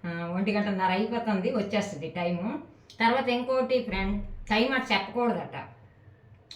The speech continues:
YouTube-లో టైమ్ ఎన్ని క్వశ్చన్లు ఉంటాయో మీకు తెలీదు. అందుకే నేను అంటాను టైమ్, టైమ్ అని. నేను చెప్పేశాను ఇప్పుడు. టైమ్ చెప్పకూడదట.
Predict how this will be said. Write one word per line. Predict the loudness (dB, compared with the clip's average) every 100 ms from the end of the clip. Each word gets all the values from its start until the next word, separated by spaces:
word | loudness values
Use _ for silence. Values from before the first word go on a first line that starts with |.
| -12 -6
YouTube-లో | 2 4 4 4
టైమ్ | 2 2 2
ఎన్ని | 4 6 6 4 2 2 4 2 0 -8 -20 -20 -20 -2
క్వశ్చన్లు | 2 2 2 2
ఉంటాయో | 4 8 8
మీకు | 8 2
తెలీదు. | 4 4 4 2 0 -4 -18 -16 0
అందుకే | 4 4 2
నేను | 4
అంటాను | 4 4 4 2
టైమ్, | 4 4 6 4
టైమ్ | 4 2
అని. | 2 0 0
నేను | 2 2
చెప్పేశాను | 2 -2 -2 0
ఇప్పుడు. | -2 -6 -10 -12 -16 -20 -14 -2
టైమ్ | 2 4 4
చెప్పకూడదట. | 2 0 2 2 2 0 -2 -6